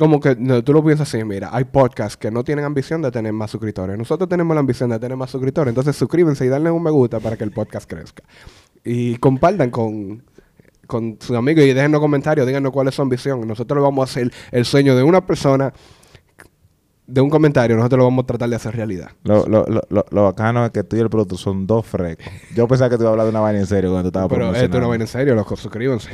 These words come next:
Speaker 2: Ok,
Speaker 1: <laughs> En serio,
Speaker 2: suscríbanse,
Speaker 1: en serio,
Speaker 2: compártenlo y denle a like y hagan lo que sea. Depende de donde nos estén escuchando también. Pero tú no puedes compartir donde sea. Los links se comparten para donde sea.
Speaker 1: Y, ah,
Speaker 2: Pero
Speaker 1: y los que nos están escuchando en,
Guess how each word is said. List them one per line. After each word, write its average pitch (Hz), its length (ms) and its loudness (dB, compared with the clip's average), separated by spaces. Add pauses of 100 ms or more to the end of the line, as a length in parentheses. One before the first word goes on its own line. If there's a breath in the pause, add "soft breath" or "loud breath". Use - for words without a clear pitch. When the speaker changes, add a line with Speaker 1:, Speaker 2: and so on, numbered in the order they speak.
(140)
Speaker 2:
Ok, 87 60 -4
Speaker 1:
<laughs> - 0 -
En 92 120 -2
serio, 90 140 0
Speaker 2:
suscríbanse, 113 1300 4
Speaker 1:
en 95 80 -2
serio, - 140 -6
Speaker 2:
compártenlo 113 720 2
y 107 40 4
denle 107 180 2
a 101 160 -2
like 95 600 -2
y 76 680 -8
hagan 92 280 -4
lo 92 60 -4
que 90 140 -6
sea. 80 200 -8
Depende 101 280 -2
de 127 60 0
donde 123 100 -2
nos 120 80 -4
estén 113 140 -4
escuchando 95 500 -4
también. 87 360 -8 (300 soft breath)
Pero 113 220 0
tú - 160 -6
no 131 160 -2
puedes 143 160 4
compartir 123 480 0
donde 104 180 -2
sea. 101 240 -2
Los 95 180 0
links 110 240 -4
se 113 80 -4
comparten 101 460 -6
para 95 160 -8
donde 87 200 -8
sea. - 360 -14
Speaker 1:
Y, 120 240 -2
ah, 143 180 2
Speaker 2:
Pero 113 140 4
Speaker 1:
y 117 60 2
los 117 120 0
que 123 100 -2
nos 117 80 -2
están 131 120 -4
escuchando 139 400 0
en, 131 120 0